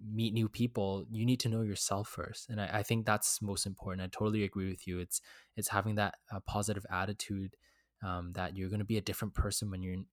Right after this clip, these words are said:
when you're on the other side of the internship. That's really important. Um, and my next question would be, you know, um, after you've graduated, now we're not talking about internship, it's after when you graduated and you were, uh, before you started your first job,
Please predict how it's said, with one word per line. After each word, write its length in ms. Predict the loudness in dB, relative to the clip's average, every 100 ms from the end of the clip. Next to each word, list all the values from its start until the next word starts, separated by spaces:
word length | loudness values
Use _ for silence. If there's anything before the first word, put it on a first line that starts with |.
| -6
when 200 | -4 -2
you're 180 | 2 4
on 120 | 4
the 140 | 2 0
other 120 | 0
side 260 | 2 0 -2
of 100 | -4
the 100 | -6
internship. 520 | -6 -6 -6 -6 -6
That's 300 | -6 -6 -6
really 200 | -4 -4
important. 560 | -6 -6 -6 -4 -6 -8 _ -20 -20 -20 _
Um, 220 | 0 2
and 100 | 4
my 120 | 6 6
next 200 | 4 6
question 340 | 4 6 4
would 120 | 2
be, 100 | 4
you 260 | 4 4 2
know, 220 | 0 -2 -6 _ _ _ _ -4
um, 360 | -2 0 -2 -6 _ _ _ -20 _ _ _ _ 2
after 240 | 4 6 6
you've 260 | 6 4 0
graduated, 840 | 4 4 4 0 -2 -2 -6 -8 _ _ _ _ _ _ _ -4
now 200 | 0 2
we're 100 | 4
not 180 | 4 4
talking 220 | 0 2
about 140 | 0
internship, 420 | 0 -2 -2 -2
it's 140 | -4 0
after 360 | 2 4 2
when 160 | 2 0
you 60 | -2
graduated 480 | 0 2 2 0
and 80 | -2
you 80 | -2
were, 260 | -2 -4 -6 -14 -20 -16 -2
uh, 80 | 0
before 260 | 0 2
you 80 | 2
started 300 | 4 4 4
your 100 | 0
first 300 | 2 4 4
job, 400 | 4 4 4 2